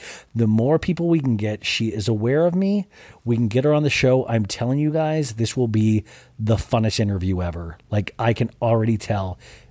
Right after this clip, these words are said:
I mean, she's fun everywhere. She, she just gives a fun interview, but I, I cannot,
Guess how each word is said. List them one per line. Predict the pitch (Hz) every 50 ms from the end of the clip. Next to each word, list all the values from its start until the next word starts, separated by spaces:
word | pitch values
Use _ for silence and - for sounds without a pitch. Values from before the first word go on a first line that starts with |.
| - -
I |
mean, | 135 139 135 123 123 110 - - -
she's | - - - 185 -
fun | - - 180 143 127 120 -
everywhere. | 127 127 117 117 113 107 110 -
She, | - - 208 202 190 -
she | - - - 143 131
just | 117 - - 147 147 -
gives | - - 131 113
a | 120
fun | 110 - 117 113
interview, | 113 113 123 135 135 151 165 180 180 160 - - - - - - - _ -
but | - 117 107
I, | 110 113 117 117 117 117 117 117 117 - - - - -
I | 110 104 113
cannot, | 110 - - - 120 113 107 107 104 104 107 -